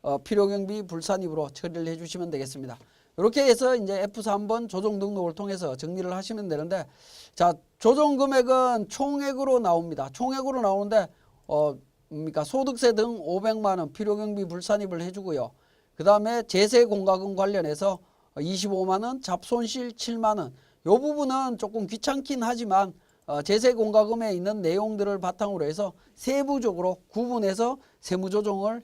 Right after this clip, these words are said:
해주시면 되겠습니다. 자, 지금까지 재고자산 조정 명세서와,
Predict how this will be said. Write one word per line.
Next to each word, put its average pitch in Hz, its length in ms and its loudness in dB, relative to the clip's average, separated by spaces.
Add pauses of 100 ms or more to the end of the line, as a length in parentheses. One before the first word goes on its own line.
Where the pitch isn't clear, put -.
해주시면 208 560 -4 (120)
되겠습니다. 151 540 -4 (600)
자, 190 180 4
지금까지 269 540 2
재고자산 247 800 2
조정 220 320 -2
명세서와, 185 680 2